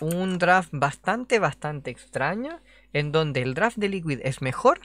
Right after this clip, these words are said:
siempre que Renekton no se tire de cabeza. Siempre que Renekton no haga nada, excepto tener H P. Es lo único que tiene que hacer, pararse delante de su equipo y ver cómo sus carries ganan.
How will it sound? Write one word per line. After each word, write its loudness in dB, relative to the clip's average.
siempre -8
que 2
Renekton -2
no 0
se -6
tire -8
de -10
cabeza. -14
Siempre -2
que 0
Renekton 0
no 2
haga 4
nada, -4
excepto -2
tener -2
H -6
P. -14
Es -4
lo 0
único 0
que -2
tiene -4
que -8
hacer, -14
pararse -2
delante 2
de -2
su -4
equipo -2
y 2
ver 0
cómo -6
sus -14
carries -8
ganan. -6